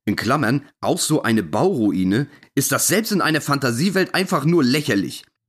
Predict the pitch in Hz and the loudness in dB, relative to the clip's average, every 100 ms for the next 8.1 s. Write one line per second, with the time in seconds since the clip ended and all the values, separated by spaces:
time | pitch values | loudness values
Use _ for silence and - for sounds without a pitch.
0 | _ _ _ _ _ _ 160 220 233 - | _ _ _ _ _ _ -4 -2 0 0
1 | 220 - 208 - 160 139 120 175 160 160 | 0 0 -2 2 0 2 0 2 2 0
2 | - - 202 - 190 - 381 - 127 - | -10 -4 -2 -2 -2 0 -2 0 -2 0
3 | 98 110 156 - - 226 220 202 202 - | 0 0 -2 -6 -4 0 2 2 0 0
4 | 165 147 165 208 170 156 - 123 110 - | 0 0 0 -2 -2 -2 0 0 0 -2
5 | 87 - _ _ _ _ _ _ _ _ | -8 -18 _ _ _ _ _ _ _ _
6 | _ _ _ - 233 233 180 143 110 220 | _ _ _ -4 -2 2 0 0 -2 -2
7 | - 180 156 135 120 110 104 - 156 156 | 0 0 0 0 0 -2 -2 -2 0 0
8 | 113 | 0